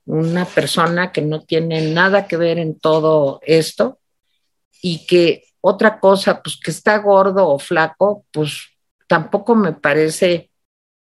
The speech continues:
eh, pues digamos que, que pueda ser esto motivo para bulearlo.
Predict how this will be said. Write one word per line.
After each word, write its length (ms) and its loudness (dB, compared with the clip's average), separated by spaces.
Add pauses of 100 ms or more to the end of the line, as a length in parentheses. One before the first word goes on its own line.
eh, 600 0 (560)
pues 340 -4 (540)
digamos 640 0
que, 340 -8
que 320 0 (140)
pueda 380 4
ser 260 0
esto 560 0
motivo 800 -2
para 220 -2
bulearlo. 800 0